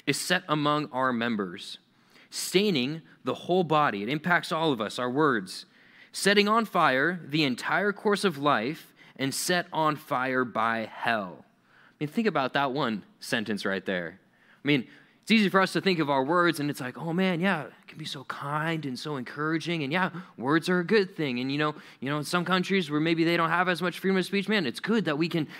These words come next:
just say whatever I want. I think this kinda readjusts our thinking about our words, that the tongue set among our members stains our body, impacts us.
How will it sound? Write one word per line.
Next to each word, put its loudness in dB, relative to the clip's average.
just -2
say 4
whatever 4
I 4
want. 2
I 0
think -2
this 2
kinda 2
readjusts 4
our -2
thinking 0
about 2
our 2
words, 2
that 0
the 0
tongue 2
set 2
among 4
our 0
members 0
stains 0
our 4
body, -2
impacts -2
us. -6